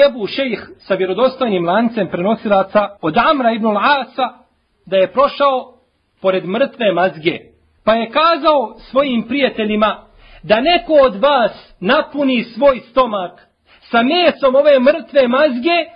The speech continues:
to mu je bolje nego da napuni svoj stomak sa mesom svoga brata muslimana."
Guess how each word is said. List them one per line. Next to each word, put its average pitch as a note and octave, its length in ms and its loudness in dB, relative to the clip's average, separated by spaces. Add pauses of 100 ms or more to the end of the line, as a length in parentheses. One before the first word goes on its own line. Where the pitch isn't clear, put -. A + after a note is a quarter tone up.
(220)
to D4 220 4
mu D4+ 120 -2
je C4+ 180 4
bolje F4 600 -2
nego A#3 280 -2
da A3 100 2
napuni C4 460 -2
svoj A#3+ 260 -4
stomak A3+ 460 -6
sa F#3 160 -4
mesom F3 360 -8
svoga D3 280 -10
brata C3 260 -10
muslimana." A#2 440 -20